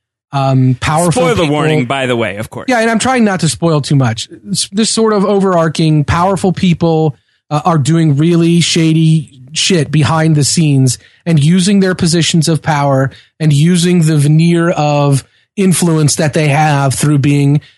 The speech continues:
Speaker 1: members of the church, the high-ranking members of the church, or members of the Senate or governors. They're using this to prey on innocent, and in the case of season one, uh, children,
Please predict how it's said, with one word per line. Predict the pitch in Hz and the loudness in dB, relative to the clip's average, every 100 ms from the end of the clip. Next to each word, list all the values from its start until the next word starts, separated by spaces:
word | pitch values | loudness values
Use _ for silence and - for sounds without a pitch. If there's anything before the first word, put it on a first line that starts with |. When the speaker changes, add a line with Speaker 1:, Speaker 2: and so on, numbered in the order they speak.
| _ | _
Speaker 1:
members | 147 160 160 156 147 | -2 0 2 0 0
of | 147 | 0
the | |
church, | 143 - 170 151 - | -2 -2 -2 -2 -2
the | 131 | -2
high-ranking | - 143 156 147 151 156 | -2 0 0 0 0 0
members | 151 147 147 139 | 2 2 2 2
of | |
the | 147 | 2
church, | 135 160 139 151 | 0 0 0 0
or | 127 - - _ | -2 -6 -20 _
members | 151 175 170 151 | 0 2 2 2
of | 143 | 0
the | 135 | 0
Senate | - 185 165 151 139 | 0 0 0 0 0
or | 131 | -2
governors. | 113 160 151 135 123 - _ _ _ _ | 0 0 0 0 -2 -4 _ _ _ _
They're | 180 | -2
using | 175 196 202 | 2 2 2
this | 196 180 | 2 0
to | 180 | -4
prey | - 180 180 175 | -2 -2 0 2
on | 156 147 147 147 | 2 2 2 0
innocent, | 190 190 175 170 160 - _ _ - | 0 0 0 0 0 -4 _ _ -4
and | 160 | 0
in | 156 | 2
the | 139 | 2
case | 185 165 - | 0 0 0
of | |
season | 131 156 135 | 0 0 2
one, | 139 147 135 131 123 | 2 0 2 2 0
uh, | 135 131 | 0 -2
children, | - 175 139 127 113 | 0 0 2 2 0